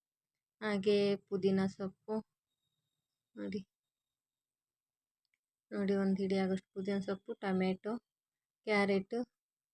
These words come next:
ಬೀನ್ಸು, ಬಟಾಣಿ, ಆಲೂಗಡ್ಡೆ, ಹಾಗೆ ಬೀಟ್ರೂಟ್ ತೊಗೊಂಡಿದ್ದೀನಿ. ಇವಾಗ ಚಕ್ಕೆ,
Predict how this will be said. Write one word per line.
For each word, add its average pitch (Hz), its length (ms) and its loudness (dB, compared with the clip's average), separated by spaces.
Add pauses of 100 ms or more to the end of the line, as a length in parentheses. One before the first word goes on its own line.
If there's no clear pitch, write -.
(160)
ಬೀನ್ಸು, 202 520 2 (580)
ಬಟಾಣಿ, 208 440 0 (140)
ಆಲೂಗಡ್ಡೆ, 196 560 0 (260)
ಹಾಗೆ 202 260 0 (100)
ಬೀಟ್ರೂಟ್ 196 440 -2
ತೊಗೊಂಡಿದ್ದೀನಿ. 185 480 -4 (560)
ಇವಾಗ 226 320 4 (760)
ಚಕ್ಕೆ, 220 520 8